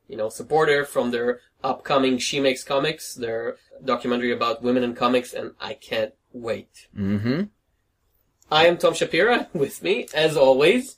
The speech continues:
Speaker 2: Hello. Like the spiny pear that is a symbol of the Israeli people, I am harsh to my enemies,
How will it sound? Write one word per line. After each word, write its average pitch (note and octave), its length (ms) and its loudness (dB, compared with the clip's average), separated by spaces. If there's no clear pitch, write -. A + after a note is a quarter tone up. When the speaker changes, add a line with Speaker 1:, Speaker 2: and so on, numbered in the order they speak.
Speaker 2:
Hello. B2 520 4
Like B2 180 4
the C3+ 80 2
spiny E3 460 4
pear C3+ 400 6
that C3 160 2
is B2 180 0
a B2 60 -2
symbol A#2+ 420 0
of G#2+ 140 -4
the - 140 -4
Israeli G#2 420 0
people, G2 500 -4
I F#2+ 100 -2
am G#2+ 100 2
harsh A#2 380 6
to A#2+ 100 -2
my A2 120 2
enemies, G2+ 600 0